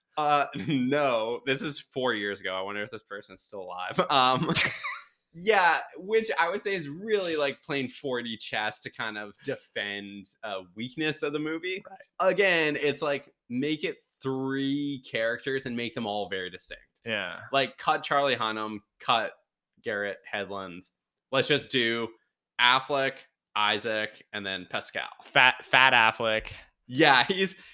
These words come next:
Speaker 1: so I was gonna say
Speaker 2: Dude, this movie should be called Fat Affleck Snaps. <laughs>
Speaker 1: So, how invested are you in the Ben Affleck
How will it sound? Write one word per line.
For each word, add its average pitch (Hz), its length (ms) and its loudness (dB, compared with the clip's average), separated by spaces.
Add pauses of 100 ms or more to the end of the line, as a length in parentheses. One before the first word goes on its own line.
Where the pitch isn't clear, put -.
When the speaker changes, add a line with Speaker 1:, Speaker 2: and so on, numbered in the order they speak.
(220)
Speaker 1:
so 214 380 2 (340)
I 160 140 4
was 247 120 0
gonna 147 140 -6
say 170 120 -6
Speaker 2:
Dude, 156 160 6
this 156 160 2
movie 170 180 6
should 175 140 0
be 160 80 0
called 147 240 0
Fat 120 280 2
Affleck 110 400 -4
Snaps. 104 600 0
<laughs> - 40 -2 (1600)
Speaker 1:
So, 220 460 -2 (300)
how 190 400 0
invested 151 680 -4
are 147 180 -4
you 160 260 -4
in 135 300 -6
the 135 240 -6 (160)
Ben 120 320 -4
Affleck 107 440 -4